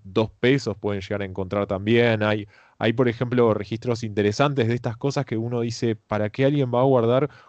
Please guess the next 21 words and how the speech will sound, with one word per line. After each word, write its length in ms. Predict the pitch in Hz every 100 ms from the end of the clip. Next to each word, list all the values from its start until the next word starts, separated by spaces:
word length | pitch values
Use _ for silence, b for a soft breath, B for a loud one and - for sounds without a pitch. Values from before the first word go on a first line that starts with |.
| -
un 260 | 127 143
registro 640 | 131 113 - 131 - 147 120
de 100 | 98
personas 580 | 101 107 - 127 127
que 200 | - 113 117
alquilaron 580 | 113 - 107 113 123
películas?". 400 | 110 107 120 120 104
Bueno, 360 | 101 95 85 - _ _
un, 800 | - 120 123 123 117 110 107 104
un 120 | 131
colega 460 | 127 135 127 143 135
que, 440 | 117 110 104 98 95 92 90 _ _ _
que 960 | - 110 104 101 101 101 98 98 92 92
tiene 240 | 120 123
mucho 440 | 123 139 170 - 117
archivo 760 | 101 - 123 127 120 120 135
nacional, 540 | 101 98 101 107 123 120
incluso 480 | 95 92 127 147 120
es 240 | 117 - _
de 280 | 104 101
la, 220 | 98 98